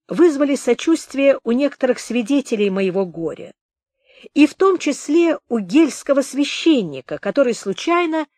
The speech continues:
проходил мимо. Он, казалось, был растроган печальным состоянием, в котором я находился,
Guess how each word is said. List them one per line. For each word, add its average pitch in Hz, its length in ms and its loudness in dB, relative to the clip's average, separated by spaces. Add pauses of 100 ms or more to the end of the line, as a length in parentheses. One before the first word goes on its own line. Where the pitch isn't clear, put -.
(220)
проходил 208 520 0
мимо. 165 400 -10 (1300)
Он, 277 160 4
казалось, 269 520 6
был 269 220 6
растроган 269 600 0
печальным 190 500 -2
состоянием, 180 760 -2
в - 40 -16
котором 170 360 -4
я 165 160 -4
находился, 156 800 -8